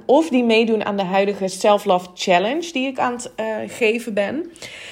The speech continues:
dat die mensen van donderdag tot vrijdag vierentwintig uur de tijd hebben om de training te kopen met een korting van vijftig procent.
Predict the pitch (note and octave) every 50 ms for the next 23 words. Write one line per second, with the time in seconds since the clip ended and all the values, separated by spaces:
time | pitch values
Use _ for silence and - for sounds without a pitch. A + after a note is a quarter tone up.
0 | - - - - A3+ A3 F#3+ A3+ C#4+ D#4 C4+ A#3 A#3 C#4 D#4+ D#4 - D#4 D4 C#4+
1 | A3+ A#3+ G#3 G3 G3 G#3+ A#3 C4+ D#4 D4+ D4+ D4+ D4+ D4+ - - - C#4 E4+ E4
2 | - - C4 B3+ A#3+ A#3+ - A3+ A3 A3 A#3 A#3 - - - _ _ - - B3
3 | C#4+ D#4+ E4+ E4+ E4+ D#4 C#4+ - - - - A#3 A3+ G#3+ G#3 - G#3 F3+ F3+ G3
4 | - F#3+ F#3+ F#3 F#3 - - G3 C4 D#4 F4 E4+ E4+ - C4 A#3 A3 G#3+ G3+ G3
5 | G3 - - G3+ G#3 A3 A3 G3+ G3+ F#3+ G3 G3+ F#3+ G3 G#3+ A#3 C4 C4 A#3+ A3+
6 | G#3 F#3+ F3+ E3+ - - - A#3+ A#3+ B3+ C4+ B3 - - B3 G#3+ - - - -
7 | - F#3 F#3 F3 F3+ E3+ D#3+ E3+ G#3+ D4+ F#4 - - - -